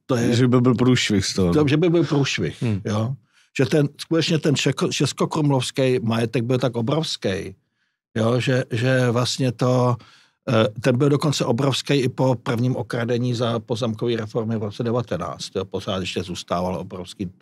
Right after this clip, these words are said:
Speaker 1: dominium. Ale on říká potom zároveň, „No, prostě to je jedna věc, ty pozemky, ty statky a tak dále, které většinou přišly co grunt.“ Ale druhá věc, jako co ho mrzelo, jako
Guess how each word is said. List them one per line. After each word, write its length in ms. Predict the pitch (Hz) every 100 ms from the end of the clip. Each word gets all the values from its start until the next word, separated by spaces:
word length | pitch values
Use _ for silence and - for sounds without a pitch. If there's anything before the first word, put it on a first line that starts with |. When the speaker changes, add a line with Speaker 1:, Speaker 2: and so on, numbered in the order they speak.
| -
Speaker 1:
dominium. 720 | 95 95 92 95 92 95 107 - - - - 113 104
Ale 180 | 117 135
on 180 | 170
říká 300 | 156 170 180
potom 320 | 151 165 170 147
zároveň, 340 | 160 147 143
„No, 100 | 180 160 -
prostě 360 | - 156 - 151
to 120 | 165
je 80 | 147
jedna 300 | 127 123 131
věc, 380 | 127 120 131 -
ty 240 | 131 123
pozemky, 560 | 107 120 101 120 110 107
ty 120 | 104
statky 520 | - 113 101 - 123
a 60 | 113
tak 180 | 120 107
dále, 220 | 98 110
které 260 | 110 107
většinou 320 | 95 98 - 117
přišly 280 | - -
co 140 | 107 104
grunt.“ 460 | 104 101 107 123 _ - - - 120 -
Ale 360 | 117 120 120 117
druhá 340 | 107 - 135
věc, 220 | 135 131
jako 180 | 139 117
co 220 | 107 - 147
ho 140 | 165
mrzelo, 720 | 131 120 120 135 139 135 135 - _ _ _ _ _ - 123 113
jako 200 | 85